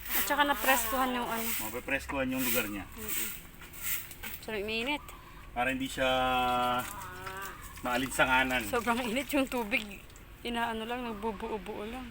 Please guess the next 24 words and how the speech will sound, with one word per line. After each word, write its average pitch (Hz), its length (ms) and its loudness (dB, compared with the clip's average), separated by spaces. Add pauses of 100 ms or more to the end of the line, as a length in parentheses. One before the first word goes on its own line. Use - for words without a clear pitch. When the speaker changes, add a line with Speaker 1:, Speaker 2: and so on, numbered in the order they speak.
(100)
Speaker 2:
Oo, 117 200 0
ganyan 160 200 4
talaga 196 280 6
pag, 180 140 -4
ano, 180 220 -6 (280)
pag 156 120 -10 (640)
matagal 170 260 0
na 180 100 6
kasing 170 220 -2
walang, 165 240 2
ano, 156 140 0 (720)
walang 143 200 -2
ulan 143 200 0
dito 139 160 -4
sa 135 200 0
amin. 123 240 0 (520)
Kaya 127 560 6 (280)
pati 139 240 -4
yung 139 80 -2
mga 139 120 0
Madre 131 320 4
de 127 120 2
Agua, 113 320 4
medyo 113 360 -8